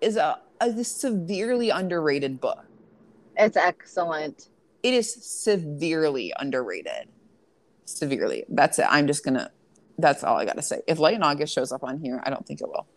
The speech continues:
Speaker 1: But severely underrated. It's never talked about enough.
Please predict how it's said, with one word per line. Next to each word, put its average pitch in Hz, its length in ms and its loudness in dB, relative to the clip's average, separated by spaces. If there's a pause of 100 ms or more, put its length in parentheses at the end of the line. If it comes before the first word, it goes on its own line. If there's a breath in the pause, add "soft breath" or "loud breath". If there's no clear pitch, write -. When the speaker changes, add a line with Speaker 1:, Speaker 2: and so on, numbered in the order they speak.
(400 soft breath)
Speaker 1:
But - 340 4 (140)
severely 135 420 2
underrated. 120 500 0
It's 139 160 -6
never 123 200 -6
talked - 200 -8
about - 140 -8
enough. - 300 -12